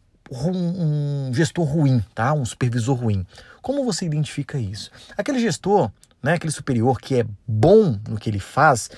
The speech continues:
ele te prepara pra que você assuma o lugar dele. Ele abre espaço para que você cresça dentro da organização, pra que você evolua dentro da organização.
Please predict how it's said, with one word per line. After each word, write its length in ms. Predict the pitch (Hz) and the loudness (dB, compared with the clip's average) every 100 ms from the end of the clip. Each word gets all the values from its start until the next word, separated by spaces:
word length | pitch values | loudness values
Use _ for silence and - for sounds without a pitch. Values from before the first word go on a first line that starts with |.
| - - _ | -20 -20 _
ele 180 | 147 151 | -6 -6
te 160 | - - | -6 -6
prepara 520 | 170 151 120 127 120 | -6 -4 -4 -4 -4
pra 140 | - 117 | -6 -8
que 180 | - | -6
você 440 | 123 127 113 - 131 | -6 -4 -4 -2 -2
assuma 500 | 131 - 139 127 123 | -4 -4 -4 -2 -2
o 40 | |
lugar 300 | 131 117 139 | -4 -2 -4
dele. 320 | 123 107 104 - - - | -2 -4 -4 -8 -18 -8
Ele 180 | 107 107 | -2 0
abre 160 | 113 123 | 2 0
espaço 640 | - - 156 202 175 143 | -6 0 4 4 2 -2
para 180 | 143 135 | 0 0
que 140 | - | -2
você 560 | 131 123 - - 175 175 - - _ - | -4 -4 -4 -2 -2 -4 -12 -20 _ -2
cresça 460 | 208 247 - 180 | 2 2 2 0
dentro 400 | 135 135 143 131 | 2 0 -2 0
da 100 | 123 | 4
organização, 720 | 120 120 117 113 110 104 113 104 | 4 4 2 4 2 2 0 0
pra 140 | - | -2
que 100 | - | -4
você 200 | 127 - | -4 -2
evolua 680 | 143 123 170 160 208 156 98 - _ _ _ _ | 0 2 2 4 4 6 4 0 _ _ _ _
dentro 320 | 120 147 147 120 | 0 2 2 2
da 80 | |
organização. 720 | 117 110 110 104 - 101 92 | 2 2 2 0 0 -4 -6